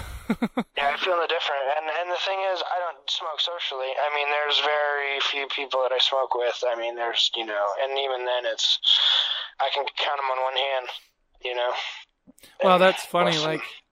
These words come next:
Speaker 1: it gives you the opposite effect that it gives me. Like,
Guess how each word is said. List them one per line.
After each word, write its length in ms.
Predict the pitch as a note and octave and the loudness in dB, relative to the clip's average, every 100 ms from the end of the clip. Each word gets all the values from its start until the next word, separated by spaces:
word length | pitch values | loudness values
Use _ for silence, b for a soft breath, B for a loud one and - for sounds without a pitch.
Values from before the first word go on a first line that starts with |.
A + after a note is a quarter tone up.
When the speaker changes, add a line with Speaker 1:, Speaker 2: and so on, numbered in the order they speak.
| _ | _
Speaker 1:
it 160 | - E3+ | -10 -4
gives 280 | F#3+ F#3+ D3+ | 0 0 0
you 160 | F#3+ | -2
the 180 | F3+ E3 | 2 6
opposite 460 | E3+ F3 F3 - D#3+ | 8 6 4 2 -2
effect 320 | D3 F3 D#3+ | -2 -4 -2
that 100 | D#3 | -6
it 100 | D#3 | -4
gives 240 | E3 D3+ | -4 -4
me. 360 | D3 F3 E3 D3+ - | -4 -2 -2 -4 -6
Like, 320 | D#3+ D#3 - | -4 -4 -8